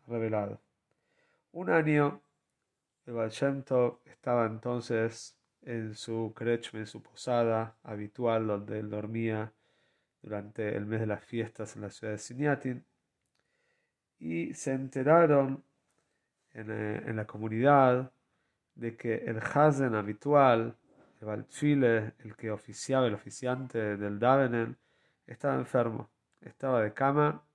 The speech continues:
y no había ningún tipo de posibilidad que pueda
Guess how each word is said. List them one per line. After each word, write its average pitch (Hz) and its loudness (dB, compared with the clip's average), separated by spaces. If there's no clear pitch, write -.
y 135 -14
no 131 -2
había 131 2
ningún 135 -4
tipo 135 -2
de 120 2
posibilidad 113 0
que 107 -10
pueda 113 2